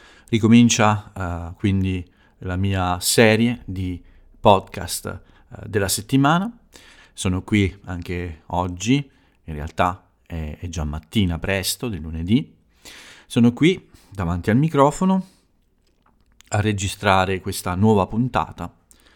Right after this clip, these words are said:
che riguarda il fine settimana appena passato e che ha sempre lo stesso scopo,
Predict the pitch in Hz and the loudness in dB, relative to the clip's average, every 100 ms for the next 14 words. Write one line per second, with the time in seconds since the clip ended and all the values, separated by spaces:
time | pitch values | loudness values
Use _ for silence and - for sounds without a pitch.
0 | _ _ 107 101 90 82 80 82 85 82 | _ _ -6 -2 0 0 -2 -6 -6 -10
1 | 76 - - 104 92 87 - 87 73 80 | -14 -2 4 4 2 -6 -8 -8 -8 -10
2 | - - 95 87 92 151 - - 92 - | -16 -18 -14 -10 -8 -4 -2 -2 -4 -8
3 | 135 _ _ _ _ _ _ _ _ _ | -16 _ _ _ _ _ _ _ _ _
4 | - 131 - 113 - - - 92 87 90 | 2 2 2 2 2 0 -2 -2 -4 -10
5 | - - 95 85 98 - 80 - - - | -12 -10 -8 -8 -8 -8 -8 -10 -12 -14
6 | - | -18